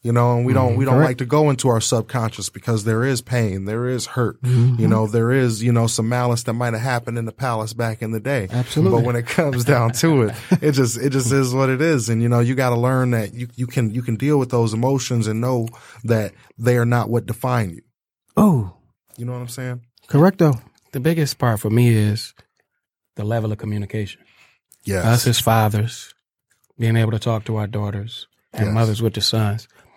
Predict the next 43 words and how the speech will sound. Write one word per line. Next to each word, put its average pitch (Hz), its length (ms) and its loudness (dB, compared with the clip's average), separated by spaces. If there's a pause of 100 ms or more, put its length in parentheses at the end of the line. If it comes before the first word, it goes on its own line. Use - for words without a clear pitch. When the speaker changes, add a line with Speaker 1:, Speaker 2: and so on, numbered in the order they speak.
(360)
Speaker 3:
We 131 180 4
all 147 140 6
gonna 131 140 0
go 117 140 -2
through 113 180 -2
adversity. 104 500 -2
We 107 100 2
all 107 140 6
gonna 104 140 2
go 107 120 4
through 101 160 0
pain. 95 380 0
We 101 80 -2
gonna 95 140 0
go 101 140 2
through 104 140 -4
stuff 101 260 -4
that's 98 200 -4
gonna 104 200 -2
make 101 200 -2
us 92 120 -4
uncomfortable, 101 600 -4
that's 104 160 -8
gonna 92 200 -2
hurt 101 220 4
us, 101 220 0
that's - 140 -6
gonna 98 100 2
Speaker 1:
Mm-hmm. 98 80 2
Speaker 3:
make 98 140 -2
us - 100 -6
cry, 92 440 -2 (560)
so 113 200 4
on 110 160 6
and 101 100 2
so 110 200 2
forth. 113 380 -4 (440)
But 110 100 -4
how 123 140 2
you 135 160 4
communicate 110 640 0
those 107 200 -8
emotions 101 520 -12